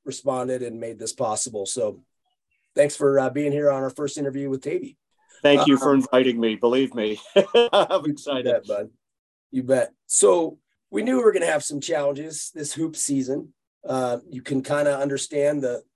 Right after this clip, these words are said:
Speaker 1: the two losses we had in Charleston after you beat down South Carolina, but then you had the inexplicable loss to U N C, and then you had the inexcusable, uh,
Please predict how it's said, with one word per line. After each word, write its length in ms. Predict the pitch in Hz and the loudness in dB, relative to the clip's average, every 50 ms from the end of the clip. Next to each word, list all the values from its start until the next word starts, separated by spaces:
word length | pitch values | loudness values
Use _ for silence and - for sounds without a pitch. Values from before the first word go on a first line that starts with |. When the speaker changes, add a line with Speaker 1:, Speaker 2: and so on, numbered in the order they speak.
| _ _ - | _ _ -18
Speaker 1:
the 60 | - | -16
two 240 | 131 - - 180 180 | -14 -10 -10 -8 -4
losses 400 | 156 156 147 139 139 - 139 127 | 0 0 0 0 -2 -4 -6 -6
we 120 | 135 139 135 | -4 0 0
had 180 | 143 139 123 | 0 0 0
in 80 | 127 120 | -4 -4
Charleston 720 | - - 147 135 131 131 127 - - 139 139 147 147 147 _ _ _ _ _ _ - | -2 0 0 2 0 -2 -2 -4 -4 -4 -4 -4 -6 -10 _ _ _ _ _ _ -10
after 340 | 117 127 127 120 - 131 131 | -8 -8 -8 -6 -6 -6 -4
you 260 | 127 123 120 92 - _ _ _ _ _ _ _ _ _ - | -4 -4 -4 -4 -6 _ _ _ _ _ _ _ _ _ -10
beat 240 | 139 143 139 - - | -8 -8 -8 -6 -6
down 360 | 127 127 127 131 127 127 123 | -4 -2 -2 -2 -2 -4 -4
South 320 | - - 139 127 123 - | 0 0 0 0 0 -2
Carolina, 640 | - 143 127 120 120 123 120 120 120 120 120 127 127 _ _ _ _ _ _ _ _ _ _ _ _ - | -2 -2 0 0 0 -2 -2 -2 -4 -4 -4 -6 -8 _ _ _ _ _ _ _ _ _ _ _ _ -4
but 340 | 127 143 147 139 131 - - - | 2 4 4 4 4 0 -6 -4
then 220 | 156 170 190 190 | -4 -2 -2 -2
you 100 | 170 151 | -2 -2
had 260 | 151 147 143 135 131 | -2 -2 -2 -2 -6
the 320 | 127 127 127 120 117 104 _ _ _ - | -6 -10 -10 -12 -16 -20 _ _ _ -4
inexplicable 880 | - - 165 147 - - - 147 156 151 147 - 135 117 117 110 107 107 | -4 -2 -2 -2 -4 -6 -4 0 0 0 0 -2 -6 -4 -2 -2 0 2
loss 380 | 120 123 123 120 117 - - - | 2 2 2 0 0 -4 -4 -6
to 100 | - 123 | -8 -6
U 160 | 120 123 120 | -6 -4 -4
N 100 | 113 107 | -2 0
C, 440 | - - 131 123 110 101 95 - _ _ _ _ _ _ _ - - - | 0 0 0 0 -2 -4 -8 -12 _ _ _ _ _ _ _ -20 -12 -6
and 140 | 135 123 123 | -4 -2 0
then 180 | 127 127 123 123 | 2 2 2 0
you 160 | 120 123 127 | 2 2 2
had 100 | 120 117 | 2 0
the 160 | 127 123 - - | -2 -8 -4 -2
inexcusable, 920 | 143 135 131 - - - 214 226 240 202 165 135 127 113 107 104 98 _ _ _ _ _ _ _ _ - | -2 0 0 -2 -2 -4 -4 -4 -6 -4 -4 -4 -2 -2 -2 -4 -6 _ _ _ _ _ _ _ _ -8
uh, 420 | - 127 117 113 110 107 107 104 | -4 -4 -2 -2 -2 -4 -4 -6